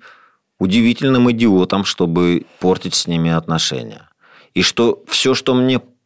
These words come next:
потом попадалось, это как какая-то кара для меня была.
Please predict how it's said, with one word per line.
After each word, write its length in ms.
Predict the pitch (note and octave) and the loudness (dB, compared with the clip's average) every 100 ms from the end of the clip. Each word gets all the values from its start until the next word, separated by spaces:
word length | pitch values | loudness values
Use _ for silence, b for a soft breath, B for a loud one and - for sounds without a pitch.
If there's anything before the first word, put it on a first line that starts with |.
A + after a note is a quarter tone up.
| _ | _
потом 380 | A2 G#2+ C3 B2 | -6 -2 0 0
попадалось, 880 | B2 A#2 A#2 A2 C#3+ F3+ F#2+ - - _ _ _ _ _ | 0 -2 -2 0 2 2 0 -4 -10 _ _ _ _ _
это 300 | F2+ F2+ G#2+ | -4 0 0
как 300 | A2+ A#2 - | 0 0 -2
какая-то 520 | - G#2 A#2+ A#2 A#2+ | -6 -2 -2 -2 -4
кара 520 | - - A#2 G#2+ F#2 | -4 0 2 2 0
для 260 | C#2+ D#2 C#3+ | -4 -4 -4
меня 380 | C#2+ C#2 - - | -4 -6 -6 -8
была. 480 | A#1 A1 G#1 - | -8 -10 -12 -16